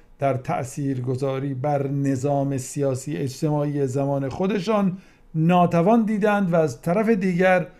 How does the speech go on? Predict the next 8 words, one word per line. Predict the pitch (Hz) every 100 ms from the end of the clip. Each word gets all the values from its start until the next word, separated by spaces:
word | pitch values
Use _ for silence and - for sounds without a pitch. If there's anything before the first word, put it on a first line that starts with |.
| _ _ - 143 135
وجود | 160 160 226 180 143 123
ساخت | 110 - - 208 208 143 -
ناسالم | 143 139 139 147 147 - 156 151 185 214 208 - _ _ _ _ -
و |
به | 113 117
تعبیر | 131 123 123 185 175 160 - - _
جامعه | - 127 113 107
شناختی | 104 117 110 104 - 165 180